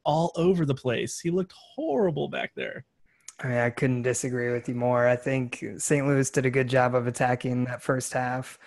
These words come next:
Speaker 2: um, and the support wasn't really there. So I think even if you had Greg Cochran in that spot, there wouldn't have been a huge difference.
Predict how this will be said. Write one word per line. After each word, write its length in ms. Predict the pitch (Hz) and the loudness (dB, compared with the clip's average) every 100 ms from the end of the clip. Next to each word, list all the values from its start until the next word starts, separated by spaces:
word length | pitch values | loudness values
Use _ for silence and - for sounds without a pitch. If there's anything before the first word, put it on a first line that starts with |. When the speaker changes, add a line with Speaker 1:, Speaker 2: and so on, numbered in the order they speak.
| - - - | -20 -20 -8
Speaker 2:
um, 480 | 139 131 117 123 - | -4 -2 -2 -6 -8
and 240 | - 139 127 | -4 0 0
the 80 | 120 | 0
support 460 | - 135 147 135 | -2 2 2 2
wasn't 320 | 151 139 143 | 2 2 2
really 260 | 131 151 139 | 4 4 6
there. 460 | 131 143 135 123 120 | 6 6 6 4 2
So 220 | - 135 | 2 2
I 160 | 127 139 | 2 2
think 180 | 160 | 0
even 180 | 147 139 | 2 2
if 120 | 123 | 2
you 80 | 131 | 2
had 180 | 127 131 | 2 4
Greg 220 | 127 123 | 2 2
Cochran 360 | 127 127 123 127 | 0 -4 -2 -2
in 100 | 127 | 0
that 200 | 123 - | 0 -2
spot, 400 | - 127 127 147 | -2 0 0 -2
there 140 | 123 | -4
wouldn't 280 | 120 143 139 | 2 4 4
have 140 | 123 | 0
been 160 | 123 127 | 0 -2
a 60 | 151 | -2
huge 520 | - 151 143 127 123 | -2 0 0 0 -2
difference. 680 | 135 131 123 120 123 - | -2 -2 -6 -4 -4 -6